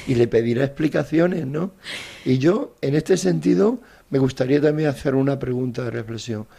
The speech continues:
Cu-, las capacidades, los dones que recibimos cada uno de nosotros, ¿al servicio de quién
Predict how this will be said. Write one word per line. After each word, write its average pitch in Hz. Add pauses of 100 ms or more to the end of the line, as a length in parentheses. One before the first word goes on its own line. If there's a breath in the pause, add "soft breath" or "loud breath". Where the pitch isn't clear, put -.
(460 soft breath)
Cu-, 139
las 139
capacidades, 139
los 131
dones 185
que 160
recibimos 147
cada 151
uno 143
de 139
nosotros, 156 (440 soft breath)
¿al 147
servicio 160 (180 loud breath)
de 135
quién 233